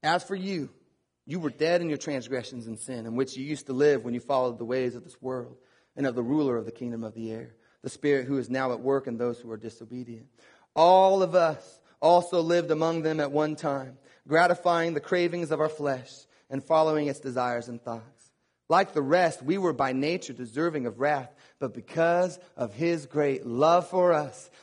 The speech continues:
God, who is rich in mercy, made us alive with Christ. Even when we were dead in transgressions, it is by grace you have been saved."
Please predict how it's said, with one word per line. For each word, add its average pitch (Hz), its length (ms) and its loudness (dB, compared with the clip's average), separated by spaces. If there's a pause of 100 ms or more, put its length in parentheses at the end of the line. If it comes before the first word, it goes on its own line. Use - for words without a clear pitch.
(160)
God, 170 260 6
who 175 160 0
is 135 140 -2
rich 165 260 -2
in 143 100 -2
mercy, 165 680 0 (240)
made 160 240 4
us 165 160 2
alive 170 400 4
with 175 180 -6
Christ. 156 420 2 (180)
Even 196 340 0
when 170 180 2
we 190 140 -2
were 160 180 0
dead 185 320 2
in 214 140 -4
transgressions, 170 1000 -6
it 139 160 -6
is 156 400 -2 (180)
by 131 200 0
grace 123 680 -2 (240)
you 120 120 -12
have 117 240 -10
been 120 120 -14
saved." 98 380 -20